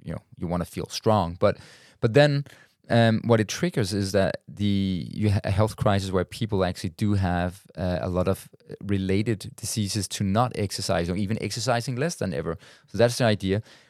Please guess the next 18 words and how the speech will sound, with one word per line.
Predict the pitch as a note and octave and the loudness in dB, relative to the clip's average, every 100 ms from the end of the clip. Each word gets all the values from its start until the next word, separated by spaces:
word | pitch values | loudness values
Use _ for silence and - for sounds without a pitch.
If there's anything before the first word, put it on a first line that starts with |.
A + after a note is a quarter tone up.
| - | -10
We | B2+ | 0
talk | F3+ E3 | 2 4
a | |
little | C#3+ | 2
bit | B2 A2+ | 6 6
about | G2 G2 F2+ | 6 4 2
that | F2+ | 0
the | F#2+ | 0
market | F2+ F#2 | -2 0
impact | F2+ G2 F2+ F2 | -2 -2 -4 -4
that | E2 | -8
McDonald's | F2 - E2+ F2 | -8 -4 -4 -2
and | F2 | -8
Coca-Cola | - F2 - - F2 F2 | -8 -8 -8 -6 -4 -4
prices | - E2+ E2+ F2 - | -6 -6 -4 -6 -8
could | - | -4
outperform. | F#2 F2+ - - F2 F2 - - | 0 0 -4 -4 -2 -2 -4 -4
Um, | F#2+ F#2 F#2 | 0 0 0